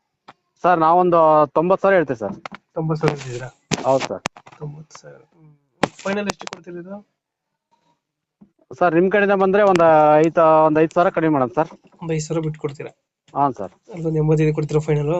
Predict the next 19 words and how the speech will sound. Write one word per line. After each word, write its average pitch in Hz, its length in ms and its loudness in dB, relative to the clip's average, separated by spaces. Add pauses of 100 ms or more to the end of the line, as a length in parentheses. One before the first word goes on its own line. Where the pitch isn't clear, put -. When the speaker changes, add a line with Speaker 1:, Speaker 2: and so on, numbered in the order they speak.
(480)
Speaker 1:
ಹಾ, 147 160 2
ಎಂಬತ್ತೈದು. 143 580 0
ಬೇಡ, 147 200 2
ನಿಮ್ 156 200 0
ಕಡೆಯಿಂದ 160 280 0
ಬಂದ್ರೆ 175 140 2
ಇನ್ನೂ 165 160 2
ಒಂದ್ 151 100 2
ಐದು 143 120 -2
ಸಾವಿರ 151 160 -2
ಕಡಿಮೆ, 139 260 -2
ಎಂಬತ್ತು 135 280 -2
ಸಾವಿರ 156 140 0
ಕೊಡ್ತೀವಿ. 107 280 -10 (400)
Speaker 2:
ಎಂಬತ್ತು 156 220 -2
ಸಾವಿರ 175 140 -8
ಫೈನಲ್, 156 280 -4
ಫೈನಲ್ 156 260 -2
ಕೊಡ್ತೀರಾ? 143 300 -6